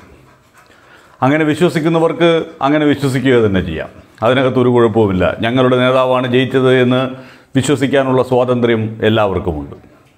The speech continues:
പക്ഷേ യഥാർത്ഥത്തിൽ പിണറായി വിജയൻ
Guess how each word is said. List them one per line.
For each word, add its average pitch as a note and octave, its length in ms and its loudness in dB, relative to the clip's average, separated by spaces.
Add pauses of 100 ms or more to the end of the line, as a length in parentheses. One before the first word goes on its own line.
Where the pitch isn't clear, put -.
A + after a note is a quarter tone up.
(580)
പക്ഷേ - 240 -2
യഥാർത്ഥത്തിൽ D3 480 -2 (1400)
പിണറായി E3+ 420 2
വിജയൻ F3 340 2